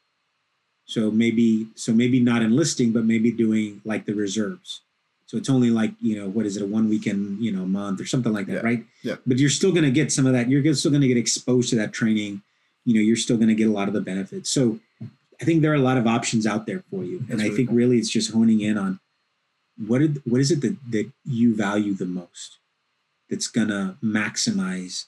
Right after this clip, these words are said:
Speaker 1: and contribute to that?
Speaker 2: Those, those,
Speaker 1: Um,
Speaker 2: those things that you find that you weave together, they're, they're multipliers, i-, is what it kinda sounds like. Like, they, they,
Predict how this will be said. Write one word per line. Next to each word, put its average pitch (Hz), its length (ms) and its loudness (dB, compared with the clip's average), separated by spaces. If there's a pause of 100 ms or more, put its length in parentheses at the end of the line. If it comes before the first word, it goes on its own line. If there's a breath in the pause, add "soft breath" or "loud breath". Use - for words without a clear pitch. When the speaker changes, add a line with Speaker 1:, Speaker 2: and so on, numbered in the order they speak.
(160)
Speaker 1:
and 98 360 -4
contribute 98 560 -4
to - 140 -12
that? - 160 -12 (500)
Speaker 2:
Those, 135 300 -4
those, 120 340 -2
Speaker 1:
Um, 110 80 -2
Speaker 2:
those 123 180 0
things 151 180 0
that 131 80 0
you 113 140 0
find 113 300 -2
that 104 80 0
you 101 120 0
weave 104 240 0
together, 95 440 -2
they're, 92 180 -2
they're 92 420 -4
multipliers, 98 880 -4
i-, 98 300 -4
is 98 100 -4
what 104 120 0
it 95 120 -4
kinda 95 220 -4
sounds 90 300 -4
like. 82 200 -4
Like, 95 200 -6
they, 101 140 -4
they, 95 360 -6